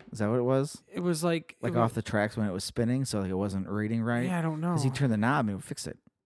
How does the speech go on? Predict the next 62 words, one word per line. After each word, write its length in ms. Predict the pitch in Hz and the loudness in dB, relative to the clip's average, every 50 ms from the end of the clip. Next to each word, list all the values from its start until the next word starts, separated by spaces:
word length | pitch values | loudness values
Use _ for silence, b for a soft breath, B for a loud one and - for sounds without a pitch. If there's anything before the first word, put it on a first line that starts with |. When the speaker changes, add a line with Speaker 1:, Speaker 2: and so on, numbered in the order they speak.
| _ _ _ _ _ _ | _ _ _ _ _ _
Speaker 2:
Well, 140 | 208 202 190 | 4 6 6
you 220 | 175 175 170 175 165 | 6 6 4 4 2
also 220 | 160 156 - 165 | 0 0 0 -2
had 80 | 151 139 | -4 -4
the 40 | |
buttons. 400 | 135 131 175 240 208 165 139 131 127 | -2 -2 -2 0 0 -2 -4 -4 -4
Remember, 220 | 135 135 147 170 | -2 -2 -2 -2
some 220 | 165 - 175 160 151 | 0 0 0 0 2
V 100 | 160 151 | 0 0
C 140 | - 160 | 2 2
Rs 160 | 160 151 131 147 | 2 2 2 0
had 100 | 139 135 | -2 -4
a 60 | 127 | -6
tracking 480 | - - - 190 208 220 - 151 135 | -8 -6 -4 -2 -2 -2 -2 -4 -4
button 240 | 127 131 113 101 127 | -4 -4 -6 -6 -6
on, 240 | 127 123 120 120 117 | -6 -4 -4 -4 -4
a, 80 | 113 107 | -4 -6
on 120 | 110 120 | -6 -6
the 60 | 131 127 | -6 -6
remote 360 | 123 127 131 135 139 147 147 | -4 -4 -2 -2 -2 -2 -2
or 240 | - 160 160 151 151 | -2 0 2 2 2
on 120 | 151 151 | 2 2
the 60 | 151 156 | 4 6
Speaker 1:
Oh, 60 | 147 | 8
Speaker 2:
V 60 | 127 | 8
C 60 | 127 | 8
R 60 | 143 147 | 8 8
Speaker 1:
well, 80 | 156 | 10
yeah. 80 | 160 135 | 8 8
Speaker 2:
itself. 80 | 123 127 - 156 | 8 10 8 8
Speaker 1:
Well, 20 | |
I 40 | 147 151 | 8 8
meant, 100 | 151 139 | 6 2
like, 120 | 135 123 | 2 0
a, 120 | 120 107 92 - - - | -2 -2 -4 -6 -6 -2
I 200 | 113 127 120 113 - - _ _ _ _ _ - | -2 0 -2 -2 -6 -14 _ _ _ _ _ -14
remember 360 | 151 127 117 123 117 107 110 | -8 -4 -2 0 0 0 -2
it 40 | 107 | -4
was 100 | 98 107 | -6 -8
like, 140 | 107 - - | -10 -12 -10
wasn't 220 | - 107 104 95 | -8 -6 -4 -4
it, 20 | 85 | -4
like, 100 | 82 85 | -6 -8
a 40 | 80 | -10
dial? 480 | - - 90 87 90 98 113 131 135 262 269 294 311 330 349 _ _ _ _ _ _ _ _ _ - | -8 -6 -4 -2 -2 -2 -2 -4 -6 -8 -12 -16 -20 _ _ _ _ _ _ _ _ _ _ _ -8
Turn 200 | 110 107 110 127 | -6 -4 -2 -2
it? 140 | 139 - - _ - _ _ _ _ _ _ _ _ _ _ _ _ _ _ _ _ _ _ _ _ _ _ _ _ - - 90 | -4 -6 -10 _ -20 _ _ _ _ _ _ _ _ _ _ _ _ _ _ _ _ _ _ _ _ _ _ _ _ -16 -14 -14
Like 80 | 87 - _ - | -14 -14 _ -12
the, 80 | 95 90 | -12 -12
the, 120 | 90 - - - - | -12 -12 -16 -12 -8
no? 280 | 107 107 113 131 147 156 - - - - _ _ _ _ _ _ _ - - | -6 -4 -4 -4 -6 -10 -14 -18 -20 -20 _ _ _ _ _ _ _ -18 -18
It 100 | - - | -16 -14
wasn't 240 | - - 214 214 208 | -12 -8 -4 -4 -2
a 20 | 98 | -2
dial? 180 | - - - 277 285 294 302 | 0 2 4 6 6 6 6
Speaker 2:
Uh, 40 | 302 | 6
maybe 300 | 277 294 339 359 349 320 | 6 6 8 8 8 8
some 400 | - - 330 320 330 339 349 330 | 6 6 4 4 6 6 4 6
had 400 | 262 254 269 254 226 202 180 175 | 6 6 6 6 4 2 -2 0
di-, 80 | 220 226 | 2 2
Speaker 1:
Like 120 | 220 | 4
Speaker 2:
I 20 | 226 | 4